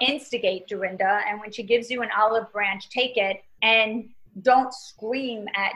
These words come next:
decibels where, you know, packs of wild dogs are gonna come running."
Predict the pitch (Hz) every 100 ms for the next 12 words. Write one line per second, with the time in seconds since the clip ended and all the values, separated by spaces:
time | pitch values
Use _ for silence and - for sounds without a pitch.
0 | - 254 254 208 196 202 196 202 208 202
1 | 196 196 208 202 208 208 _ - - -
2 | _ - - 269 226 - 220 196 220 220
3 | 208 208 233 294 - 185 185 180 185 175
4 | 185 180 -